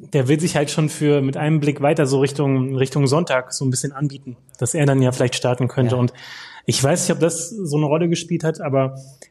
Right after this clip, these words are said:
Speaker 1: andererseits, sie hatten halt auch hinterher noch direkt die Chancen, ne? Das war ja dann die Nummer mit dieser Dreifachchance, mit dem, mit dem Kopfball von Gnabry. Also,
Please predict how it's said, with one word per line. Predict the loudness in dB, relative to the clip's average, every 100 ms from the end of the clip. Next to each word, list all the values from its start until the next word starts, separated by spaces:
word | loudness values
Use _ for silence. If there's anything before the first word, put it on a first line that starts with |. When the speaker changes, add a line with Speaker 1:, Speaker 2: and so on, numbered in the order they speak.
| _
Speaker 1:
andererseits, | 0 2 4 2 2
sie | -2
hatten | 0 -2
halt | -2
auch | -6 -8 -16 -8
hinterher | -2 2 4 4
noch | 4
direkt | 2 0 0
die | -2
Chancen, | 2 2 2
ne? | 2 2
Das | 0 2
war | 2
ja |
dann | 4 2
die | 2
Nummer | 2 2
mit | 0
dieser | 0 -2
Dreifachchance, | 0 -2 -2 -8 -6 -6 -8 -12 _ _ _ _ _ _ _ -4
mit | 0 2
dem, | 4
mit | 4
dem | 2
Kopfball | 0 0 -2
von | 0 0
Gnabry. | 2 2 2 2
Also, | 4 2